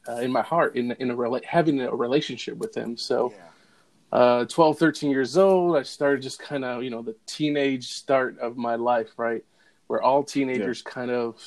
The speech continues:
Speaker 1: try to find who they are and s-, find different directions and try to, um, find whatever the line is <laughs> and go
Speaker 2: Yeah.
Speaker 1: over it as farther and farther to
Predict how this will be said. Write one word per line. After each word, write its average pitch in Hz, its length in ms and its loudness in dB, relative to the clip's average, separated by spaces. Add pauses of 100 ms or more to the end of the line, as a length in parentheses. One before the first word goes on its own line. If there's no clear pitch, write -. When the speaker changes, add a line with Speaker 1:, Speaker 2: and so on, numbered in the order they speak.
Speaker 1:
try 127 540 -4
to - 280 -14
find 123 540 -6
who 123 180 -4
they 113 200 4
are 131 320 2
and 117 120 -8
s-, - 300 -12 (460)
find 131 240 -2
different 139 300 2
directions 131 720 0
and 113 120 -8
try 143 380 6
to, 120 520 4 (600)
um, 113 500 4 (320)
find 147 260 2
whatever 143 300 2
the 127 80 2
line 123 320 -2
is - 340 -8
<laughs> - 20 -16
and 123 140 -8
go 123 240 -2
Speaker 2:
Yeah. 120 100 -4
Speaker 1:
over 113 120 0
it 113 80 -4
as 113 140 -4
farther 127 460 2
and 120 120 -6
farther 120 360 -2
to 113 60 -14